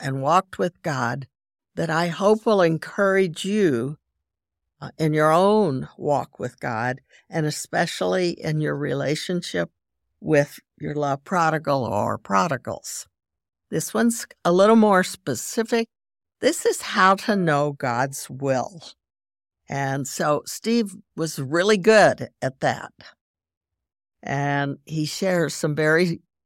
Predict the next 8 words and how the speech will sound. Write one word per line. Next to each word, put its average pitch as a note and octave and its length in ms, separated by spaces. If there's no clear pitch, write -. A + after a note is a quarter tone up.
simple G#3+ 760
but D3+ 320
very D3 320
practical C3+ 840
steps - 880
to E3+ 180
help F#3+ 380
you C#3+ 340